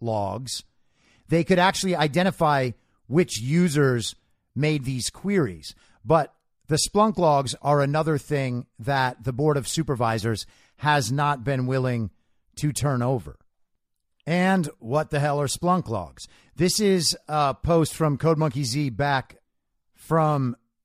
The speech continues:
early June. Splunk is a very popular security and distributed systems monitoring application that provides a dashboard for network operations personnel to catch abnormal events and changes across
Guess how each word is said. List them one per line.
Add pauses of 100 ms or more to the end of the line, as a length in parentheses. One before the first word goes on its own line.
(120)
early
June. (520)
Splunk
is
a
very
popular
security
and
distributed
systems
monitoring
application (300)
that
provides
a
dashboard
for
network
operations
personnel
to
catch
abnormal
events (280)
and
changes
across